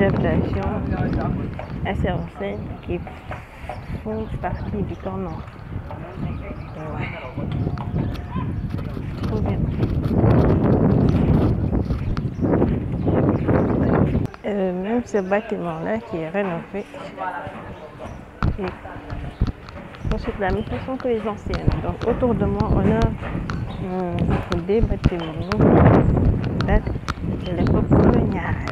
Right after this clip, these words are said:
Ouais, ici également, ça en fait partie. Des mains. Voilà.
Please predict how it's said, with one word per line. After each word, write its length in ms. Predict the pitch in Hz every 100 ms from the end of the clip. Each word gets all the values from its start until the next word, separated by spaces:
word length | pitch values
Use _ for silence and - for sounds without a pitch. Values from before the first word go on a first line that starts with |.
| - - - - - - - - - - - - - - - - - - - - - -
Ouais, 140 | 156
ici 360 | 160 - - 160
également, 360 | 160 160 170 185
ça 80 | 175
en 100 | 160 -
fait 80 | 165
partie. 460 | - 165 - 233 233 - - - 294 - - - - - -
Des 80 | 160
mains. 320 | 156 151 160 - - - - - - - - - - - - - - -
Voilà. 400 | - 202 214 214